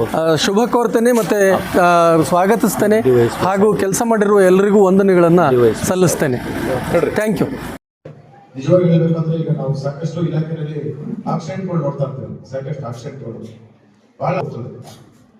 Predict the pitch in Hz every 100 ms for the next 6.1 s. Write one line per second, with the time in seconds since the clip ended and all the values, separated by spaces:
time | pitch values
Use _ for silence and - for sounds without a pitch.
0 | _ _ _ 113 - 202 202 190 190 175
1 | 147 180 180 175 151 147 135 - - -
2 | - - 160 170 151 147 - - - -
3 | 165 165 160 160 160 151 147 190 190 180
4 | 180 170 180 165 151 170 160 147 143 185
5 | 185 180 170 165 160 156 151 156 120 -